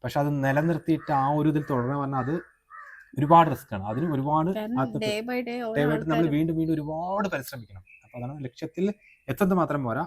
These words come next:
Speaker 1: അത് നിലനിർത്തുക പറഞ്ഞാൽ അതിൻ്റെ അപ്പുറമുള്ള കഷ്ടപ്പാടാണ്.
Speaker 2: <laughs>
Speaker 1: അപ്പൊ ഇതൊക്കെ ലൈഫിൽ നിന്ന് കിട്ടും. അപ്പൊ actually ഞാൻ പ്ലസ് ടു ആണ്, എന്നാലും നിങ്ങ-, നിങ്ങളോടൊന്നും പറഞ്ഞു തരാനുള്ള, പക്ഷെ എന്നാലും നമുക്ക് ലൈഫിൽ കിട്ടുന്ന ഒരുപാട് എക്സ്പീരിയൻസ് നമ്മൾ ഷെയർ ചെയ്യണം. അപ്പൊ അങ്ങനെ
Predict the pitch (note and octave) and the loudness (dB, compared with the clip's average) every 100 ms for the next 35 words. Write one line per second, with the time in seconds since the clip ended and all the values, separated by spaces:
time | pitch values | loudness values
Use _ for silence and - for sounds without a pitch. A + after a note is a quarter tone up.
0 | - - A2 C3+ C#3 B2+ B2+ E3 D#3 E3 | -8 -12 -8 -6 -4 -2 0 0 -2 -2
1 | D3+ D3+ B2 A2+ B2+ D3 D#3 D3+ - - | -2 -2 -6 -10 -10 -6 -4 -6 -8 -8
2 | C#3 B2 A2+ - A2 - A2 A#3+ G#3+ - | -4 -2 -4 -10 -14 -6 -6 -6 -14 -14
3 | - - - - - E3+ E3+ E3+ C#3+ D3 | -16 -14 -16 -8 2 4 6 6 6 4
4 | F3 D3+ A2+ A2 C3 A#2 A#2 - E3 F3 | 2 0 0 0 2 0 0 -8 -6 -4
5 | E3 D#3+ D3 D3+ - E3 C3+ C#3+ D#3 C#3+ | -4 -6 -6 -6 -4 -4 -4 -4 -6 -6
6 | D3 C#3+ C#3 D3+ D3+ D#3+ D#3 C#3+ D3+ D3 | -6 -4 0 2 2 4 4 4 0 0
7 | C#3+ C#3 D3 D#3+ F#3+ E3 E3 E3 D#3 - | 0 0 -2 -2 -2 -2 -4 -4 -8 -6
8 | D3+ C#3+ D3+ E3+ D#3+ D3 C#3+ C#3 C3+ C#3+ | 2 2 0 -12 -12 -14 -14 -12 -4 -4
9 | C#3 B2+ - - E3 D#3 - D#3 C#3 A#2 | -4 -8 -12 -6 -4 -4 -10 -14 -12 -14
10 | A2 G#2+ G2+ G#2 A#2+ _ _ - - - | -14 -18 -18 -18 -20 _ _ -20 -20 -20
11 | - - F3+ E3 E3+ | -18 0 2 4 2